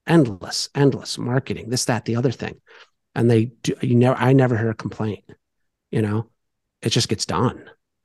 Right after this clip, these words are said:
So, uh, now Netflix, to their credit, does give us a lot of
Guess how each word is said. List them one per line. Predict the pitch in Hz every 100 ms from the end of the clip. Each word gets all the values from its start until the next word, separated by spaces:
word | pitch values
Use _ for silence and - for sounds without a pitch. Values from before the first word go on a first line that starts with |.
| _ _
So, | - 131 117 110 107 -
uh, | 123
now | 143 147 139
Netflix, | 135 147 175 - 131
to | -
their | 135 127
credit, | - 143 120 - 147
does | 139 123 -
give | 139 120 135 _ _ -
us | 135 139
a |
lot | 120 117 120
of | 110